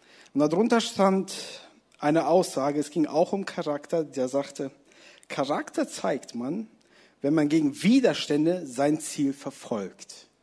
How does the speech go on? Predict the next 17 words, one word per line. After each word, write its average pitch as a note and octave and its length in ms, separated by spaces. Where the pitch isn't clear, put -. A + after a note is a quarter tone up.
Wenn C#3 100
man D3+ 140
gegen E3 300
Widerstände A3 720
sein F3 440
Ziel G3+ 360
verfolgt. - 840
Und C3+ 100
dieser D#3+ 200
David G3+ 320
Coulthard F#3+ 720
war D#3+ 220
ein E3 100
Formel-eins-Fahrer, D#3+ 1040
einer G#3 320
der G3+ 160
besten. D#3+ 720